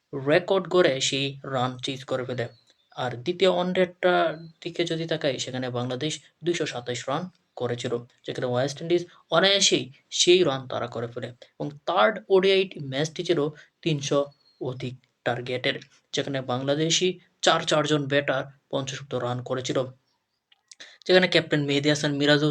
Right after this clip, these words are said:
সাতাত্তর রানের একটা নক খেলেছেন, মাহমুদুল্লাহ এবং জাকির আলী শেষ দিকে ভালো একটা ফিনিশিং দিয়ে তিনশো একুশ রান করে। কিন্তু সেই লক্ষ্যেও ওয়েস্ট ইন্ডিজের ব্যাটাররা চার উইকেট হাতে রেখেই পৌঁছে যায়।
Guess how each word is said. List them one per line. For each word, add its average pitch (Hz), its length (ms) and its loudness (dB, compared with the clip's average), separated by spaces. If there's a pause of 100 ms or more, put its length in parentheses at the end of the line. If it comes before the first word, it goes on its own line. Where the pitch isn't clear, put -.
সাতাত্তর 135 340 -2
রানের 135 200 -4
একটা 135 140 -10
নক 135 260 -4
খেলেছেন, 139 320 0 (360)
মাহমুদুল্লাহ 135 600 -2
এবং 131 120 -4 (160)
জাকির 143 280 -2
আলী 139 200 -4
শেষ 151 220 -2 (100)
দিকে 147 200 -4 (340)
ভালো 175 260 6
একটা 185 140 -2 (100)
ফিনিশিং 139 400 -4
দিয়ে 175 180 8 (680)
তিনশো 185 220 2 (120)
একুশ 127 260 -6
রান 123 160 -2 (100)
করে। 143 160 4 (680)
কিন্তু 131 360 -4
সেই 151 260 2
লক্ষ্যেও 185 400 2 (300)
ওয়েস্ট 147 280 0
ইন্ডিজের 165 280 -2 (100)
ব্যাটাররা 160 420 2 (1400)
চার 135 160 4
উইকেট 135 260 -2
হাতে 143 260 0
রেখেই 165 320 2 (580)
পৌঁছে 127 320 -6
যায়। 120 140 -2